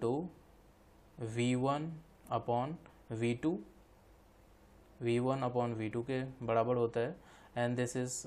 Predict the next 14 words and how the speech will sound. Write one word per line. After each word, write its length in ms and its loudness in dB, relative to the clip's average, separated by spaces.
also 280 2
equal 440 2
to 80 0
I 260 6
two 100 6
upon 420 2
I 300 2
one। 180 -2
तो 100 4
यहाँ 320 4
से 200 2
ये 160 4
पॉइंट 260 2
नोट 300 0